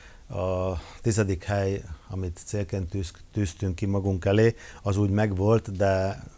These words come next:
az lett volna az igazi, hogyha ezt a pályán tudjuk megtartani, és nem adminisztratív döntéssel.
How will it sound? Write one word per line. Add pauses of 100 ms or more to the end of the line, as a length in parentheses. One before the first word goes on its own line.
(100)
az
lett
volna
az
igazi,
hogyha
ezt
a
pályán
tudjuk
megtartani,
és
nem
adminisztratív
döntéssel.